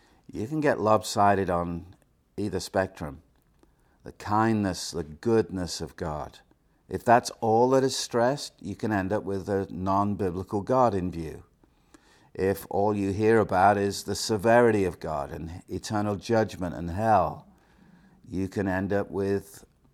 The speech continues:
a God that is not the God of the Bible. To be biblical is to embrace both the kindness and the severity of God. Behold, look, see both the kindness and the severity of God.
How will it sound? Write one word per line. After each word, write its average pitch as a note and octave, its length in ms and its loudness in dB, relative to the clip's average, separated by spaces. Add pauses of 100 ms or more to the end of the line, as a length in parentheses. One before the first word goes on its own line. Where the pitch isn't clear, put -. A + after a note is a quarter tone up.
(100)
a F#2 120 -6
God F2 380 0
that G2 120 -2
is F#2 140 -4
not G2 180 -2
the G#2 100 -8
God F2+ 240 0
of F2+ 100 -4
the G#2 80 -2
Bible. G#2+ 640 2
To G#2 120 -10
be G2+ 160 -2
biblical A#2+ 680 0
is F#2+ 160 -4
to G2+ 160 -6
embrace F#2+ 680 -2 (600)
both B2+ 540 6
the G#2+ 100 -2
kindness F2+ 920 -4
and A2+ 300 2
the A2+ 60 2
severity G2+ 720 0
of F#2 120 -4
God. G2+ 540 -2 (120)
Behold, A2 640 -2
look, A#2 480 2
see G#2+ 600 -2 (1000)
both E2+ 640 -2 (640)
the - 100 -12
kindness A#2+ 880 -2
and G2+ 240 -4
the G2 40 -6
severity E2+ 880 -4
of D#2 200 -12
God. D#2 420 -6